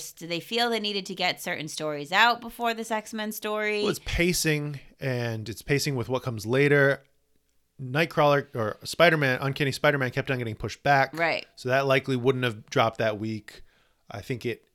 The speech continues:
Speaker 2: also has to do with, like, how they're laying out what else comes
Speaker 1: Yeah.
Speaker 2: later. I, I, but I don't know. I just felt like that was an
Speaker 1: Could have
Speaker 2: overwhelming
Speaker 1: given
Speaker 2: amount.
Speaker 1: me one or two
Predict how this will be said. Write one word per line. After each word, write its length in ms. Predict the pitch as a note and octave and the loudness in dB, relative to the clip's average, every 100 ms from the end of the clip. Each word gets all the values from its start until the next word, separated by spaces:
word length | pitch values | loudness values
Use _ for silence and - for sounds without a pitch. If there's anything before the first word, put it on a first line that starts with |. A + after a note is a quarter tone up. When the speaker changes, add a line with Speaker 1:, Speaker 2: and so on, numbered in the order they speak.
| - | -10
Speaker 2:
also 280 | B2 A#2 B2+ | -6 -2 0
has 160 | A#2+ | 0
to 80 | B2 | -4
do 260 | - A#2+ A#2 | -2 0 0
with, 580 | A2 A2 G#2 - - - _ _ _ _ _ _ _ | 0 0 -2 -8 -18 -20 _ _ _ _ _ _ _
like, 80 | A2+ | -16
how 420 | - - A#2 B2 | -10 -4 0 2
they're 640 | A#2+ A#2+ A2+ G#2+ G#2 G2 - | 2 2 2 0 -2 -4 -8
laying 480 | G#2+ A2 A#2 A#2 A#2 | -6 -2 0 -2 -4
out 260 | G2+ A#2+ C3 | -4 -4 -4
what 160 | G#2+ | -6
else 280 | G2 G#2+ - | -4 -6 -6
comes 560 | - B2+ C#3 C#3+ - - | -8 -8 -6 -8 -8 -6
Speaker 1:
Yeah. 120 | A#2 | 0
Speaker 2:
later. 320 | C#3 D3+ E3 D#3 _ _ - | 2 2 0 -4 _ _ -6
I, 80 | |
I, 240 | D3 D3+ C3+ A2+ _ - | -6 -4 -10 -12 _ -4
but 260 | C3 A2 _ _ _ - | -4 -4 _ _ _ -6
I 100 | D#3 | -4
don't 100 | G2 | -4
know. 80 | |
I 120 | - A#2+ | -6 -6
just 160 | C#3 | 0
felt 120 | F#3+ D3+ | 2 4
like 80 | |
that 100 | C#3 B2+ | 4 0
was 120 | A2 | 0
an 80 | G#2 | -4
Speaker 1:
Could 80 | - | -2
have 160 | D3 | 2
Speaker 2:
overwhelming 320 | C#3 C3 B2+ - | 4 6 6 4
Speaker 1:
given 100 | - | 0
Speaker 2:
amount. 140 | A#3 | -2
Speaker 1:
me 80 | A3 | -2
one 680 | G3 E3+ F3 G3 G3 G3 G3 | -6 -8 0 2 2 2 -4
or 260 | - D#3+ D#3+ | -2 -2 -2
two 760 | D#3 - E3+ D#3+ D3+ D3+ C#3+ | -8 -6 -4 -2 -2 -4 -8